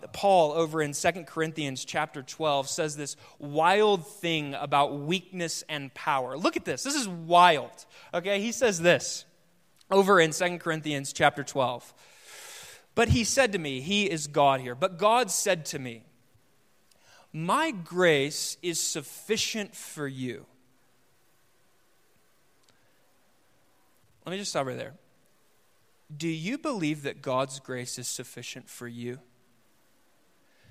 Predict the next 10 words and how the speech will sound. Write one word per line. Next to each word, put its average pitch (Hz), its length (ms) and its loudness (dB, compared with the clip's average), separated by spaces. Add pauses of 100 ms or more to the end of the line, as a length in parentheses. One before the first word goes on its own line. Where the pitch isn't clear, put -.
(380)
Not 226 320 2
just - 320 -4
in 190 120 -2
a 156 140 0
general 156 720 -2
sense, - 640 -6 (720)
like 147 220 -2
God 151 180 0
is 147 140 -8
gracious, 156 640 -8